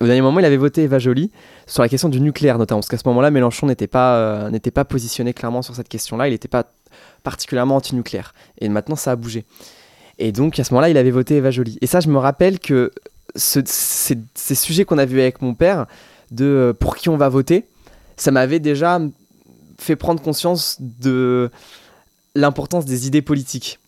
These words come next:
Et donc j'ai commencé un peu à avoir mon opinion sur plein d'autres sujets en fait, et à la développer et à m'intéresser à plein de choses. Et l'acte, on va dire, fondateur, parce que ça c'est plus un acte symbolique, tu vois, pour donner un exemple de, de l'esprit du truc.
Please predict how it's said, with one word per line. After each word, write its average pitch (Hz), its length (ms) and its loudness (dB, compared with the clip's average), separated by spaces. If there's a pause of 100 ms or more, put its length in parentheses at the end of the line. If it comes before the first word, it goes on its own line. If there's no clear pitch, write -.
(500)
Et 135 80 2
donc 131 100 2
j'ai 127 140 0
commencé 139 280 0
un 170 80 2
peu 175 120 2
à - 20 6
avoir 156 180 2
mon 139 140 2
opinion 156 300 0
sur - 160 -6
plein 147 100 0
d'autres 135 160 0
sujets 143 240 -2
en 127 60 -2
fait, 113 320 -8 (240)
et 123 100 2
à 120 60 4
la 120 100 2
développer 135 720 2
et 131 80 2
à 120 60 4
m'intéresser 127 420 0
à 117 80 4
plein 127 120 2
de 123 60 0
choses. 160 320 0 (720)
Et 139 140 4
l'acte, 156 300 2
on 143 40 -2
va 127 80 2
dire, 127 220 -2
fondateur, 147 640 2
parce - 280 -18
que 139 60 -2
ça 190 80 4
c'est 175 120 -2
plus 170 180 -4
un 147 80 2
acte 139 160 -2
symbolique, 139 480 0
tu - 140 -4
vois, 117 260 2 (180)
pour 123 120 -10
donner 131 180 0
un 135 120 0
exemple 131 360 -2
de, 120 220 -4
de 120 120 -6
l'esprit 127 360 -8
du 127 100 -10
truc. - 300 -12